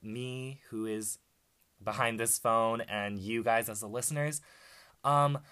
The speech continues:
I hope I didn't ramble on too much, or there's, like, some sort of, like, pet peeve that you guys have with the way I talk, or, like, something about that. Um, if you do, please let me know. I'd always like to improve. Um,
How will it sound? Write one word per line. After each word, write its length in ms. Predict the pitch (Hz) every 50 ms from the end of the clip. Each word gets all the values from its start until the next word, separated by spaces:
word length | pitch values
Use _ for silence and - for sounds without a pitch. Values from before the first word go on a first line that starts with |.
| - _ -
I 80 | 123 135
hope 180 | 151 147 143
I 80 | 143 139
didn't 160 | 139 139 -
ramble 340 | 139 131 131 135 127 131 135
on 220 | 135 131 131 139
too 160 | 139 139 143 135
much, 340 | 131 131 131 131 131 -
or 200 | 135 127 123 123
there's, 320 | 113 120 120 120 117 110 120
like, 200 | 120 120 113 107
some 220 | - - 120 120
sort 220 | 117 - 127 117 120
of, 100 | 113 120
like, 240 | 117 113 - _
pet 220 | - 123 120 120 -
peeve 180 | 135 131 123
that 140 | 120 123 107
you 100 | 120 127
guys 220 | 123 117 120 123 -
have 180 | 131 131 131
with 120 | 127 139 -
the 60 | 139
way 200 | 127 123 120 117
I 40 | 123
talk, 380 | - - 131 123 123 127 -
or, 80 | 127 123
like, 160 | 127 123 -
something 380 | - 135 127 127 - 131 135 135
about 240 | 127 131 131 -
that. 280 | - 131 127 127 127 -
Um, 280 | 131 131 131 131 131 - _ _ - - _
if 160 | - 143 147
you 120 | 147 147 143
do, 320 | 143 139 139 139 143 143 - - - - _ _
please 240 | - 170 165 160 147
let 140 | 160 110
me 120 | 143 147 143
know. 200 | 131 131 131 131
I'd 180 | 120 131 131
always 300 | 135 131 135 139 143 139
like 160 | 143 135 131 -
to 100 | - 151
improve. 580 | 139 143 143 - 135 127 123 120 120 120 120 120
Um, 580 | - - 117 117 113 113 113 117 117 120 123